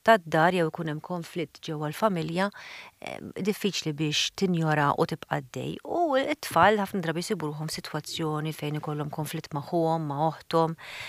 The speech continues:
ji-, jistgħu jaraw forsi wkoll konflitti bejn il-ġenituri fejn jkun hemm xi problemi fil-familja.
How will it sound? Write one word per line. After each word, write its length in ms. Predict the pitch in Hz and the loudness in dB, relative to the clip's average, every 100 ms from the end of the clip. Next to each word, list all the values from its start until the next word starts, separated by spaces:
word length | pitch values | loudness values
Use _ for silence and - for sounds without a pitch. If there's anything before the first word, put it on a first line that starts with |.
| - 165 | -12 -8
ji-, 320 | 156 156 - | -6 -8 -6
jistgħu 640 | - 170 160 - 165 170 | -4 -4 -4 0 0 2
jaraw 160 | 180 190 | 2 2
forsi 320 | - 160 - | 0 -6 -6
wkoll 240 | 165 151 | -6 -6
konflitti 480 | - 165 - 156 - | -6 -6 -4 -6 -6
bejn 240 | 143 151 151 | -4 -2 -4
il-ġenituri 720 | 143 143 143 - 208 185 190 | -4 -6 -4 -2 -2 -2 -4
fejn 240 | - 147 | -4 -8
jkun 240 | 143 151 151 | -6 -6 -6
hemm 80 | |
xi 160 | 147 151 | -6 -10
problemi 560 | - 156 143 143 139 131 | -8 -8 -6 -6 -6 -8
fil-familja. 640 | 143 - 165 208 208 220 | -10 -4 -2 -2 0 -2